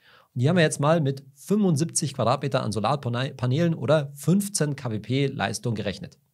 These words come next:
Die übrigen Daten lassen wir gleich, also wir rechnen wieder mit dreißig Cent aus dem Netz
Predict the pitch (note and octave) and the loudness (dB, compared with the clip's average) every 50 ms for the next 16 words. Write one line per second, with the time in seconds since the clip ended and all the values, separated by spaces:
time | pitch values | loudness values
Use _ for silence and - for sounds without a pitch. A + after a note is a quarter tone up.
0 | _ _ - - - G3 F#3 G3+ F3+ D#3 A#2+ C3+ C3 C#3 C#3 C#3 A#2+ A2+ G#2 - | _ _ -12 -6 -2 4 6 6 6 6 6 6 6 6 6 4 2 0 0 0
1 | A2 G2 - A#2 D#3+ G3+ G3 G3+ - - G2+ F2+ F2+ G2 F2 A2+ A#2 - G#2+ F#2+ | -2 -2 2 4 4 4 4 0 -4 -8 -8 -6 -6 -4 -4 -4 -4 -4 -4 -2
2 | G#2+ C3+ G#2 G2+ G#2 - - - _ - - A#2 D3 D3+ D3 - B2 - - D#3 | 0 0 0 0 -2 -4 -8 -18 _ -4 0 2 2 2 2 0 -2 0 2 2
3 | D#3 D3 D3 - F#2+ F#2 - F#2 F#2+ C3+ G3+ G#3 G#3 - - | 2 0 -2 -6 -8 -6 -6 -4 0 2 2 2 2 -2 -4